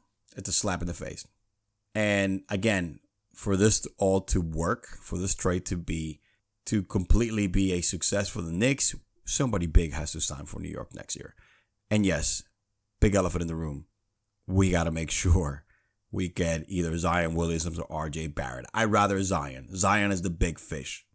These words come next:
So if Zion, if we are able to draft number one, get Durant or any of the other big dogs to come to the Knicks, which is very, very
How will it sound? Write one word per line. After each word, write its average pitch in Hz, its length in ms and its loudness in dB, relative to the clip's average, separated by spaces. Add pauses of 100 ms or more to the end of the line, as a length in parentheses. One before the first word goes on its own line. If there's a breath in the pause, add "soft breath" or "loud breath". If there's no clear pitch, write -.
(1080)
So - 180 -8
if 85 80 -2
Zion, 113 560 4
if 85 160 -2
we 127 200 8
are 113 120 4
able 113 220 4
to 104 100 2
draft 107 640 4
number 101 300 0
one, 113 460 0 (1080)
get 101 220 2
Durant 98 520 2 (540)
or 85 140 -10
any 101 200 2
of 98 120 4
the 90 140 4
other 95 220 2
big 95 320 0
dogs 101 260 2
to - 100 -8
come 95 200 -2
to 104 100 -4
the 85 80 -4
Knicks, 104 340 -2
which 80 140 -4
is 85 100 -4
very, 92 400 4
very 87 380 0